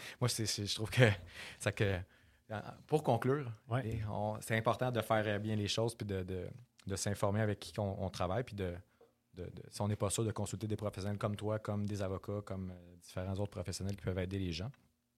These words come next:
Speaker 2: Mais même, pour, dans la même veine, je pense que c'est Christiane, c'est toi qui m'avais déjà dit ça, euh, avec, euh, l'I Q P F, il y a une statistique, les gens passent plus de temps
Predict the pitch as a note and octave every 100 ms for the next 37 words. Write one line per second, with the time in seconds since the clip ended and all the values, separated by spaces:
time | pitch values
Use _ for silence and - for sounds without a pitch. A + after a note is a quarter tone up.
0 | _ - - G#2 A2+ C3 A#2 G#2+ - -
1 | - A2+ G#2+ A#2 A2 A#2 A2+ A#2+ C#3 B2
2 | - - - B2+ - - A2 - C3 B2+
3 | - A2+ G2+ G2 G2+ G2 A2+ F#2 - B2
4 | B2 A#2 G2+ G2 A#2 - _ _ _ F#2+
5 | F#2+ F#2+ G2 F#2+ G2 - A2 A2 - G#2
6 | G2+ - G#2+ - C3+ A2+ G#2+ B2 A#2 G#2+
7 | - C3+ B2+ A2+ G#2 - A#2+ C3